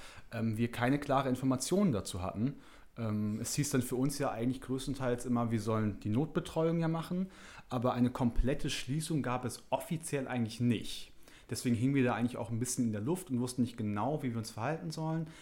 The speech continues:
Wir haben es natürlich einfach an unseren Klienten gemerkt, die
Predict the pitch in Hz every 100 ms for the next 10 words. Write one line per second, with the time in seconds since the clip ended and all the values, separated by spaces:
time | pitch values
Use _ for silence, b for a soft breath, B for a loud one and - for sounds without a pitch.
0 | B B 107 110 123 123 113 - 120 -
1 | 110 113 117 107 - - 107 104 107 101
2 | 110 117 135 110 92 98 113 - 107 107